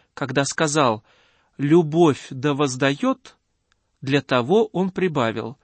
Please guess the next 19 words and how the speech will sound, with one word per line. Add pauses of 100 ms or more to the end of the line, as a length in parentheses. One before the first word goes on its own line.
(480)
"Жена
не
властна
над
своим
телом,
но
муж. (720)
Равно
и
муж (100)
не
властен
над
своим
телом, (420)
но
жена". (1800)
Итак,